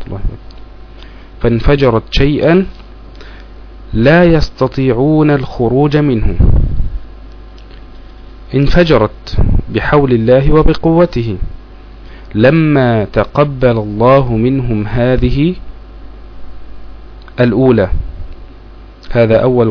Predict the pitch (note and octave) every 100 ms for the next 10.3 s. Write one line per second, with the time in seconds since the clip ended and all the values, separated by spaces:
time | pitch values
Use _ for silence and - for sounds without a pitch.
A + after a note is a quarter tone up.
0 | A2+ C#3 D3+ G3 - - - - - -
1 | - - - - - - - - - -
2 | - - - - - - - - - -
3 | - - - - - - - - A2 D3
4 | D#3 C3 A2+ G2+ - - - - - G#2
5 | G#2+ C#3 C#3+ C3 A#2 G#2+ A2+ A#2 C#3+ D#3+
6 | A2+ A#2 A#2 - - A#2+ C3+ C#3 - B2+
7 | B2 A2 A#2 A#2+ G2 - - - - -
8 | - - - - - - - - A#2 A2+
9 | A#2 A2+ A#2 B2+ B2 A2+ A#2 A2+ A2 A2
10 | A2 A2+ A2